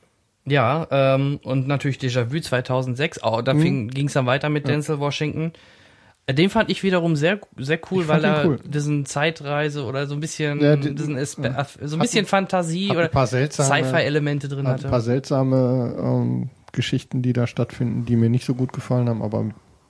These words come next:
Speaker 2: so an sich vor allem auch sehr spannend und sch-, ähm, ordentlich erzählt, also mir gut gefallen.
Speaker 1: <laughs> Ja, absolut. Ja, das, äh, wa-, was sagt ihr denn jetzt, wenn wir jetzt, äh, im Toni haben wir dann quasi bis heute durch.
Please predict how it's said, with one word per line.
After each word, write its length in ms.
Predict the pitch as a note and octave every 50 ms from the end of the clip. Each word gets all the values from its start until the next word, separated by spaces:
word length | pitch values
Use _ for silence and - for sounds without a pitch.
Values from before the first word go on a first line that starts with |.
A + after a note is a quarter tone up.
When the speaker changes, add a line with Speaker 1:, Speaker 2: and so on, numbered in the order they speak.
| _ -
Speaker 2:
so 120 | - A2+ F#2+
an 120 | G2+ A2
sich 240 | G#2+ C#3+ - - -
vor 140 | - C#3 C3+
allem 140 | C#3 C3
auch 80 | B2 -
sehr 160 | - C3+ -
spannend 380 | - - - C3 C3+ C3 A#2+ -
und 180 | - G#2 G2 -
sch-, 460 | - - - - - - - - - - A3+ - -
ähm, 360 | A#2+ A2+ A2 A2 A2 A2+ -
ordentlich 480 | - A#2+ B2 A#2+ A#2 - A#2 A2+ - -
erzählt, 380 | - - - C3 A#2+ G#2+ -
also 300 | - G#2+ G#2 B2 G#2+ - -
mir 160 | F3 C3+ C3
gut 180 | B2 C3+ C3+ -
gefallen. 320 | - B2 - - - C3 - - - -
Speaker 1:
<laughs> 340 | B2 - - - - - -
Ja, 180 | A#2 B2 - - - - - - - - - -
absolut. 500 | - A#2 - - - C3 B2+ A#2+ A2+ - _ _ _ _ _ - - - - - - - -
Ja, 280 | C#3+ E3+ D#3+ C3+ C3+
das, 180 | C3 C3 C3 C3+
äh, 140 | - C3+ A#2+ B2 C#3 C#3
wa-, 320 | C#3 C3+ C#3 D3+ C#3+ D3+
was 160 | E3 F3+ -
sagt 180 | - A3 A3 -
ihr 80 | G3 G#3+
denn 100 | F#3 D3
jetzt, 180 | D3 C3+ - D3
wenn 100 | D#3 D#3+
wir 100 | D#3 D3+
jetzt, 300 | D#3 D#3 D#3 - - -
äh, 160 | D#2+ G#2 G#2 A#2+
im 460 | B2+ A#2+ D#3+ D#3+ - - D3 C#3+ C3+
Toni 220 | - E3+ F#3 F#3
haben 140 | E3+ E3+ E3+
wir 100 | E3 D#3+
dann 160 | D#3 D3+ D3+
quasi 300 | - - D#3 D#3 D#3 D#3
bis 180 | D3+ D3+ - -
heute 240 | D#3 D#3 D#3 D#3 D3
durch. 380 | C#3 D3 D3+ F#3 A3+ - -